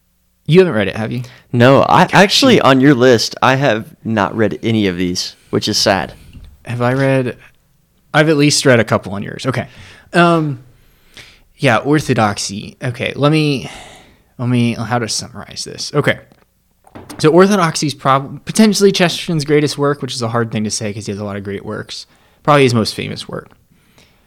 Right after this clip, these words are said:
Speaker 1: It is, um, and somewhat apologetic, somewhat kind of a manifesto of his, his newfound faith, 'cause he was a convert from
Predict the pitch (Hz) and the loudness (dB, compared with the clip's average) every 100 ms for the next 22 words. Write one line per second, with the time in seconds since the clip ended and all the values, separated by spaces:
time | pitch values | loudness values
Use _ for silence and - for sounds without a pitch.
0 | _ _ _ 156 156 151 147 139 131 - | _ _ _ -2 2 2 2 0 -2 -4
1 | 139 127 123 117 117 - 196 190 247 294 | -4 -2 0 0 -4 -4 0 2 2 0
2 | 185 170 160 156 120 113 127 127 - 139 | 0 2 4 4 2 0 -2 -4 -4 -2
3 | 139 131 - 131 127 120 107 110 110 113 | 0 -2 -4 -2 0 0 0 0 -2 -6
4 | 101 - 113 113 107 104 107 101 - - | -6 -6 -4 -4 -6 -6 -6 -6 -8 -6
5 | 117 120 117 117 117 117 98 107 - - | -2 -2 -2 -2 -4 -4 -8 -8 -14 -8
6 | 117 120 120 120 113 113 113 107 - 92 | -4 -2 -4 -4 -6 -4 -6 -8 -12 -14
7 | 110 | -14